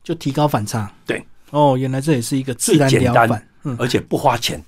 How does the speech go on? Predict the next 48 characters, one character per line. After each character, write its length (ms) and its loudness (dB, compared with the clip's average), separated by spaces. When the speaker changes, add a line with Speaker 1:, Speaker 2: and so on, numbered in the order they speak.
Speaker 1:
那 120 -4
关 200 4
于 40 4
吃 220 2
的 120 6
部 120 4
分 140 6
呢？ 80 2
里 160 2
面 160 6
也 60 8
有 100 8
讲 160 0
到 160 4
一 80 0
些 500 4
水 340 2
果 280 0
也 80 -2
是 140 -2
对 200 4
这 120 0
个 100 0
Speaker 2:
没 60 6
错， 180 8
Speaker 1:
失 300 -2
眠 100 4
有 80 0
帮 80 0
助。 40 4
Speaker 2:
呃， 40 2
很 100 4
多 220 4
水 420 0
果 160 2
它 140 2
有 160 2
植 140 -8
物 80 -4
的 100 -2
褪 60 -10
黑 120 0
激 140 -2
素， 180 -2
呃， 120 -2
在 120 6
睡 200 2
眠， 240 4